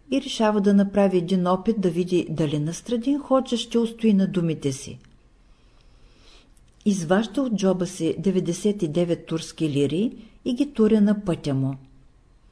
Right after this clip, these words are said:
Минава Настрадин Ходжа през това място и забелязва парите. Веднага се навежда, взима парите, преброява ги и ги туря в джоба си. Богатият върви след него и като вижда,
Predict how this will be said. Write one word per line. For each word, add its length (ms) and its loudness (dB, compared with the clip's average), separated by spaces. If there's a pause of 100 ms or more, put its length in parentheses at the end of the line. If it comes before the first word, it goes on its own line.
(440)
Минава 420 4
Настрадин 580 2
Ходжа 480 0
през 200 -2
това 220 2
място 380 4
и 60 4
забелязва 720 2
парите. 520 0 (800)
Веднага 460 4
се 160 0
навежда, 540 2
взима 380 -2
парите, 540 -2
преброява 680 2
ги 260 2 (360)
и 100 0
ги 200 -2
туря 300 2
в 80 -2
джоба 360 -4
си. 260 -16 (1080)
Богатият 600 0
върви 360 2
след 240 -2
него 480 -2 (680)
и 160 6
като 260 -2
вижда, 600 0